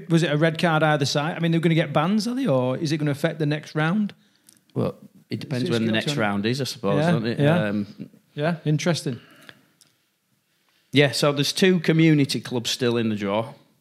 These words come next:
Speaker 2: A couple of, uh, Rugby League outsider teams, and then it, so I, I'm, I'm looking forward to, by the time this airs, the draw will have been made, so we'll, we'll, we'll see where it's going, see, like, who, who the Hurricanes have drawn and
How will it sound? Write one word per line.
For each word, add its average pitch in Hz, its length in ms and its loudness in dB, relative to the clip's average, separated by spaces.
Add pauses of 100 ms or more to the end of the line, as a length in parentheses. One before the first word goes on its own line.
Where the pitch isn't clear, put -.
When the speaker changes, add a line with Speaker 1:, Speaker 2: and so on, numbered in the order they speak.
(460)
Speaker 2:
A - 100 -2
couple 143 340 -2
of, 123 180 0
uh, 120 400 2
Rugby 120 220 -2
League 117 260 2
outsider 110 540 0
teams, 110 400 -4
and 110 140 -4
then 107 400 -4
it, - 260 -10 (220)
so 120 140 -2
I, 117 280 0
I'm, 127 240 2
I'm 120 140 -2
looking 147 240 -2
forward 120 260 -2
to, 117 140 -10 (180)
by 135 160 4
the 143 100 0
time 143 300 0
this 135 160 0
airs, 101 460 0
the 123 120 -8
draw 117 280 0
will 113 80 -2
have 110 80 -6
been 107 200 -6
made, 113 280 -4
so 110 140 -8
we'll, 104 380 -8
we'll, 104 240 -8 (140)
we'll 110 100 -4
see 113 240 -4
where 107 160 -4
it's - 120 -8
going, 110 240 -6
see, 107 200 -4
like, 104 200 -2
who, 104 160 -6 (340)
who 113 100 0
the 113 80 2
Hurricanes 113 600 -2
have 104 120 -8
drawn 107 420 -4
and 98 200 -8